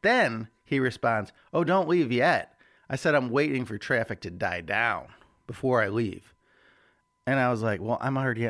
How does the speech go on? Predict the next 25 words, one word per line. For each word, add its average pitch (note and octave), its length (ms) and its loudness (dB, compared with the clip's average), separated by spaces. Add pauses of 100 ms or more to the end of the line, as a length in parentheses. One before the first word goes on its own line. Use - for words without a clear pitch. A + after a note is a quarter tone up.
you A#2+ 120 -4
know, G#2+ 80 -2
I G2 100 -2
was A2 120 -4
on A#2 100 0
my A#2 100 0
way B2 140 2
and A#2 100 0
I'm G2+ 80 -4
driving, G#2 460 0
so - 120 -6
I F#2+ 40 -4
can't - 340 -6 (480)
text." - 280 -10 (580)
Um, B2+ 420 0 (540)
and C#3+ 120 -2
first A#3+ 300 0
of G#2 100 -6
all, F#2 380 -2 (380)
you're C3 120 -4
talking A3+ 300 0
to E3 80 0
somebody D3 320 -2
from G2 180 -8
Chicago G2 720 -4